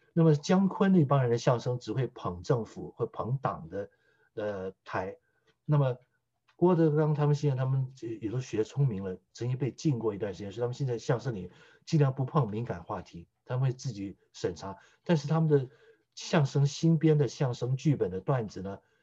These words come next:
真的能切合时事，而且老百姓爱听。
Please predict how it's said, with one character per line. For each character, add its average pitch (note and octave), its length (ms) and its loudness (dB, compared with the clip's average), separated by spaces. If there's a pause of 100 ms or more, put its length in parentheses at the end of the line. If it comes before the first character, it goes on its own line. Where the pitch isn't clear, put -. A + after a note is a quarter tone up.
(240)
真 E3+ 180 4
的 D#3+ 120 4
能 A#2+ 160 -2
切 D3+ 280 0
合 A2 200 2
时 A2 260 -6
事， A2 260 -8
而 A#2+ 80 0
且 A#2+ 120 -2
老 A#2 220 -2
百 A2 140 -2
姓 A#2 220 -10
爱 A2 220 -6
听。 F#2+ 360 -12